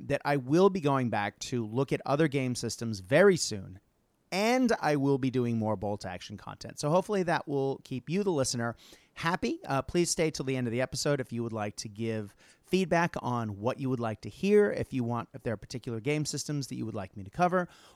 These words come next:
or if you would like me to con-, continue on the bolt action train. Please do, uh, let me know, uh, by messaging the Cast Ice Facebook page. Again, I'll give more details at the end of the episode.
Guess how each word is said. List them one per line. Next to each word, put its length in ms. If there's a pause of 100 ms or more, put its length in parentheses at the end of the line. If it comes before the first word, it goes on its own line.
(120)
or 240
if 140
you 100
would 80
like 220
me 100
to 60
con-, 440
continue 440
on 80
the 80
bolt 240
action 320
train. 400 (400)
Please 400
do, 320
uh, 240
let 200
me 120
know, 360 (120)
uh, 220
by 180
messaging 600 (100)
the 60
Cast 340
Ice 200
Facebook 460
page. 280 (120)
Again, 400
I'll 80
give 180
more 160
details 540
at 100
the 160
end 260
of 140
the 160 (140)
episode. 640